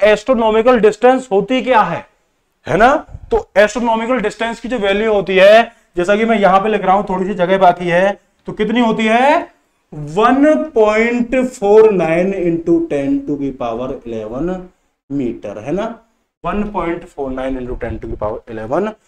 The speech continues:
meter दूरी का सबसे बड़ा मात्रक पार्श्विक, और उसके बाद आता है प्रकाश वर्ष, है ना? गुणन गति के प्रभाव, दिन व रात का होना, ऋतु परिवर्तन, परिक्रमणों का अक्ष झुकाव के कारण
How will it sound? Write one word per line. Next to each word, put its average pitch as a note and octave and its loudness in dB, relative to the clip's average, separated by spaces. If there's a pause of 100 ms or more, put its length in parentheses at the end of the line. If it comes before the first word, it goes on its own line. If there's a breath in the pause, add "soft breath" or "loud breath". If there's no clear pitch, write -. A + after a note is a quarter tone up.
(160)
meter D#3 0
दूरी E3+ 2
का F3 2
सबसे E3 -6
बड़ा D#3 -2
मात्रक D3 -6
पार्श्विक, C#3 -6
और D#3 -6
उसके C#3 -14
बाद A#2 -8
आता A2 -10
है F3 -4 (460)
प्रकाश C#3 -2 (800)
वर्ष, B2+ -8
है C3+ -12
ना? G3+ -6 (260)
गुणन F#3 0
गति G3 0
के G#3 0
प्रभाव, F#3 4
दिन F3+ -2
व F#3 2
रात E3+ 2
का F3 -4
होना, F3+ -2
ऋतु F3 -4
परिवर्तन, E3+ -4
परिक्रमणों E3 -4
का F3 -4
अक्ष C#3+ -8
झुकाव C#3+ -2
के - -4
कारण D#3 0